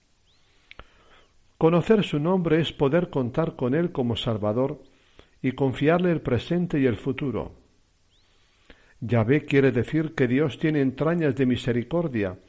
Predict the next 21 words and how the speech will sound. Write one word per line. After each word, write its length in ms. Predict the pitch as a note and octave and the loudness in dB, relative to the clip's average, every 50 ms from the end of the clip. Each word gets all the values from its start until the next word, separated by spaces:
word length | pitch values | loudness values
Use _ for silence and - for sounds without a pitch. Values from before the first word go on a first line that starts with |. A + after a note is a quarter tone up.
| _ _ _ _ _ _ _ _ - - - - | _ _ _ _ _ _ _ _ -20 -16 -6 -2
y 80 | C3 B2 | 0 2
no 120 | D3+ D#3 | 2 2
soporta 560 | D3 - E3+ - - F#3+ G#3 G3+ - - A#2+ | 2 0 0 0 0 0 0 0 0 0 0
la 100 | A2 A2 | 0 0
condición 540 | G#2+ - B2 A#2+ A#2+ A#2+ A#2+ - D3 D3+ C#3+ | 0 0 0 2 2 2 0 0 0 -2 0
de 100 | C3 C3 | 2 0
opresión 500 | B2+ A#2+ - B2 A#2 - - - C#3+ C3 | 0 0 0 -2 -2 -2 -2 -2 -2 0
de 120 | A#2+ A#2 A2 | 0 2 0
los 140 | A2+ G#2+ - | 0 -2 -4
suyos. 680 | - C3+ A#2+ G2+ G2 F#2 A2 - - - - - _ _ _ _ _ _ _ _ _ _ _ _ _ _ _ _ _ _ _ - - _ - | -6 -6 -6 -4 -6 -8 -8 -10 -14 -20 -20 -20 _ _ _ _ _ _ _ _ _ _ _ _ _ _ _ _ _ _ _ -20 -20 _ -2
Estos 440 | D#3 F3 E3+ - - F#3 D#3+ - - | 0 0 0 0 0 -2 -2 -2 0
le 160 | C3 B2+ B2+ | 0 2 2
importan, 680 | B2+ A2+ - E3 E3+ D#3 - - G#2+ F2+ F2 E2+ - - _ _ _ _ _ _ - - _ _ | 0 0 0 -2 -2 -2 -2 -4 -6 -6 -6 -8 -12 -16 _ _ _ _ _ _ -20 -20 _ _
su 200 | - - - C3 | -12 -8 -6 -4
situación 560 | - D#3 C#3 C3+ D3 C3 A#2+ - F3+ F3+ F3 | -2 -2 -2 0 0 0 0 0 0 0 2
le 120 | D3+ B2+ A2 | 2 0 0
duele 440 | A#2+ D3+ E3+ E3 D#3+ D#3 - - - | 0 0 0 0 0 -2 -4 -4 -2
y 120 | D3 B2 A2+ | 0 2 2
la 120 | A#2 G2+ | 2 0
quiere 300 | - - C#3+ C3+ B2+ A2+ | 0 0 0 0 0 0
cambiar. 460 | - G#2+ G2 F#2 F2+ F#2 F2+ F2+ F2+ | -2 -4 -4 -4 -4 -6 -8 -8 -10